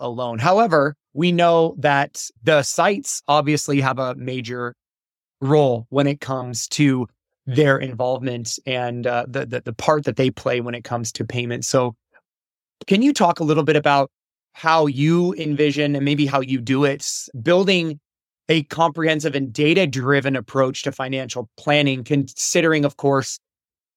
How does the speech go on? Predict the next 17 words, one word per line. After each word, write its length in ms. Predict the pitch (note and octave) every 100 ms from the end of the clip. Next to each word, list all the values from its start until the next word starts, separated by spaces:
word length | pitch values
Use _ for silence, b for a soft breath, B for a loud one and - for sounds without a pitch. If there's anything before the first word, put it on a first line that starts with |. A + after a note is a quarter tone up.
| -
both 480 | D3+ C#3 F3+ F#3+ -
challenges 580 | - D3 C#3 C3 C#3 C3
around 320 | C3 C3+ C3
delayed 500 | B2+ B2 C#3+ E3 D3+
payments 540 | D#3+ E3 E3 E3 D#3 -
and 400 | D#3 D#3 D3 D3 D3
the 160 | D3+ D3+ -
complexities 760 | C#3+ C3+ D3+ D3+ - C#3+ C#3
that 160 | C#3 -
I 100 | C3
know 140 | C3+
sites 380 | B2+ - B2 A#2+
face 340 | - B2+ B2 -
around 400 | C3 B2+ C3 C3+
accurate 460 | C3 C#3 - C3+ B2
revenue 420 | A#2+ C3+ D#3 B2
projections? 720 | A2 A2+ A#2+ - A#2+ C3 -